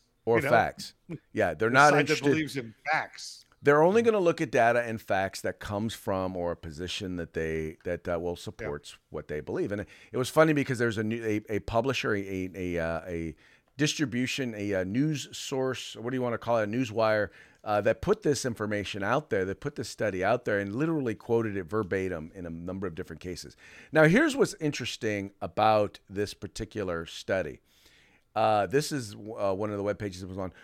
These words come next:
Speaker 1: So in the study, they noted that in two thousand and nineteen, and I want you guys to see this real quick, two thousand and nineteen, right? This is the, once again, the D C based Policy Pilots that revealed in two thousand nineteen. They say that this data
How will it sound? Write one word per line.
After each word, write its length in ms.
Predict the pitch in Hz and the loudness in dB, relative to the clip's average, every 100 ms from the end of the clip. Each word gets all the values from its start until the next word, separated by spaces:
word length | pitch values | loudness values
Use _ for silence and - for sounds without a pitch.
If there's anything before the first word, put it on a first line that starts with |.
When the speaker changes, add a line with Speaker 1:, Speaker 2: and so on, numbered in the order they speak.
| - | -20
Speaker 1:
So 220 | - - 151 | -4 0 2
in 220 | 202 269 | 0 0
the 80 | 302 | 0
study, 680 | - - 135 127 98 82 - _ _ _ _ _ _ _ _ _ - | -4 4 6 6 4 -6 -12 _ _ _ _ _ _ _ _ _ -18
they 320 | 107 131 180 | -2 0 2
noted 600 | 147 135 131 104 90 90 _ | 2 4 4 2 -2 -6 _
that 760 | 101 104 107 107 104 104 - - _ _ | -6 2 6 6 6 4 -2 -18 _ _
in 120 | 135 | -4
two 180 | 131 214 | -2 4
thousand 340 | 226 220 196 214 | 10 10 10 4
and 80 | |
nineteen, 420 | 208 208 - 123 80 | 4 4 4 -2 -2
and 80 | |
I 60 | 107 | -2
want 200 | 123 139 | -2 -2
you 60 | 147 | 0
guys 180 | 139 - | 0 -2
to 80 | |
see 340 | 117 - - 143 | -10 -12 -8 -6
this 240 | 110 95 | -4 -6
real 120 | 101 | -8
quick, 300 | 80 85 69 - _ _ _ _ - | -8 -8 -10 -14 _ _ _ _ -4
two 160 | 214 | 2
thousand 420 | 226 226 220 196 | 8 10 10 6
and 140 | 214 202 | 0 4
nineteen, 680 | 190 190 - 143 104 69 - _ _ _ | 4 4 -2 -4 -6 -8 -16 _ _ _
right? 340 | 98 101 123 147 - _ _ _ _ - | 0 4 4 2 -4 _ _ _ _ -10
This 160 | 110 | -8
is 100 | 135 | -4
the, 280 | 117 120 107 107 | 4 6 6 2
once 160 | 127 | -2
again, 140 | 127 113 | -2 -2
the 80 | |
D 140 | 95 131 | 0 -2
C 220 | - 139 | 0 0
based 460 | 120 127 123 - - - _ _ | 4 4 4 0 -12 -20 _ _
Policy 300 | 107 123 - | 4 4 2
Pilots 220 | 127 120 | 0 0
that 80 | 113 | 0
revealed 420 | 113 113 135 120 | -2 2 2 4
in 80 | 107 | 0
two 140 | 147 | 0
thousand 300 | 151 151 135 | 4 6 6
nineteen. 340 | 143 139 135 120 | 2 2 0 0
They 80 | |
say 220 | 131 - 165 | 0 2 2
that 140 | 143 | 2
this 140 | 185 | -2
data 460 | - 208 233 190 156 | 6 8 10 10 8